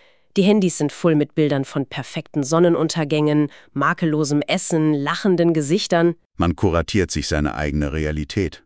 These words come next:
Speaker 1: Richtig. So sehr, dass die echte Realität oft keinen Platz mehr hat. Aber stell dir einmal vor, jemand findet in hundert Jahren dein persönliches Reisetagebuch oder dein Smartphone.
Speaker 2: Was wird diese Person da lesen?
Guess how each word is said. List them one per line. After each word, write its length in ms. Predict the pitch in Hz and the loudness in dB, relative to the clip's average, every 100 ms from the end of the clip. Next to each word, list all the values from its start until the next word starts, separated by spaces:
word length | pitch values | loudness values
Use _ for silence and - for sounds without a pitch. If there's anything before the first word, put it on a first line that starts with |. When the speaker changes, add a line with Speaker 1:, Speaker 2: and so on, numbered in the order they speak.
| _ | _
Speaker 1:
Richtig. 760 | 233 277 339 - 156 - - _ _ _ _ _ - | -2 0 0 -2 -2 -4 -16 _ _ _ _ _ -6
So 220 | 196 254 | 0 2
sehr, 320 | 240 226 240 | 4 4 4
dass 220 | 233 202 - | 2 0 0
die 180 | 208 | 0
echte 320 | 254 - 285 233 | -2 -2 0 2
Realität 640 | 226 214 214 - 226 - | 2 2 0 0 0 0
oft 220 | 220 - | -4 -4
keinen 360 | - 190 180 180 | -2 2 2 0
Platz 340 | - 262 - | -2 -4 -2
mehr 200 | 160 131 | -2 -2
hat. 280 | 135 - - _ _ _ _ _ _ - | -6 -10 -14 _ _ _ _ _ _ -6
Aber 180 | 214 269 | -2 -2
stell 260 | - 330 | 2 2
dir 120 | 311 - | 2 2
einmal 320 | 285 294 269 | 4 4 2
vor, 380 | - 190 156 127 - | 0 0 2 0 -4
jemand 380 | 180 277 302 285 | 0 4 2 2
findet 380 | 269 269 262 | 2 2 2
in 300 | - 196 190 | 0 0 2
hundert 400 | 277 330 311 - | 2 4 2 0
Jahren 520 | 185 170 170 170 180 170 | 0 0 0 2 0 2
dein 300 | 151 147 143 | 0 0 0
persönliches 720 | 160 135 156 147 143 143 143 | -2 0 2 0 -2 -4 -2
Reisetagebuch 960 | 151 151 147 - 135 135 135 135 - - _ _ _ _ - | 0 0 -2 -4 -6 -6 -6 -6 -8 -18 _ _ _ _ -4
oder 220 | 156 131 | -4 -4
dein 180 | 143 127 | -6 -4
Smartphone. 680 | - 175 220 - 127 127 - _ _ | 0 0 -2 -2 -2 -4 -8 _ _
Speaker 2:
Was 220 | 80 - | -4 -2
wird 160 | 82 80 | -4 -2
diese 220 | 80 85 | -2 -2
Person 420 | 87 78 80 80 | -2 -2 -2 -2
da 80 | 73 | -2
lesen? 460 | 73 82 101 151 | -2 -2 -2 -4